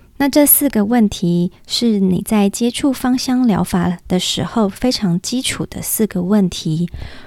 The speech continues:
如果你还是一个新手，对精油还不太了解，接下来的导读希望对你有帮助。好，那第一个问题呢，就是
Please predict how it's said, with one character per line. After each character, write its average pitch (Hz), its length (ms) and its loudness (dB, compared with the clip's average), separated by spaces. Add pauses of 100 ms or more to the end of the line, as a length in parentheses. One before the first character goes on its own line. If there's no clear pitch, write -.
(140)
如 208 180 4
果 254 240 4
你 175 380 2
还 - 180 -4
是 226 220 -2
一 220 100 2
个 190 120 0
新 254 280 -2
手， - 300 -2 (140)
对 196 240 4
精 254 280 0
油 175 320 4
还 175 200 -2
不 165 120 -2
太 208 300 0
了 160 260 2
解， - 320 -4 (280)
接 247 180 0
下 269 160 0
来 175 100 2
的 160 120 0
导 - 260 -6 (100)
读 - 220 -8
希 - 240 -2
望 190 160 2
对 226 160 2
你 175 200 2
有 - 240 -6
帮 156 360 -2
助。 - 240 -4 (400)
好， - 200 -8
那 214 160 -2
第 294 180 2
一 330 60 4
个 220 120 4
问 214 240 4
题 190 200 -6
呢， 170 360 0
就 202 160 -4
是 185 400 -2